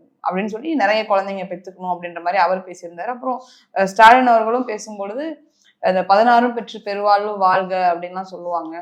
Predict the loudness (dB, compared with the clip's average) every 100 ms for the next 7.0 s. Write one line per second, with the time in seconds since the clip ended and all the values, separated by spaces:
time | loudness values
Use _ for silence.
0 | -16 -16 -8 -6 -6 -4 2 4 4 0
1 | -2 0 0 -4 -6 -2 0 0 -6 -8
2 | -2 0 0 -2 2 4 2 0 0 0
3 | 0 0 -2 -2 -6 -6 -8 -8 -8 -8
4 | -8 -10 _ _ _ -2 2 4 6 4
5 | 0 -2 0 0 -2 -2 -2 -2 -4 -4
6 | -4 -4 -6 -8 -14 -14 -16 -16 -18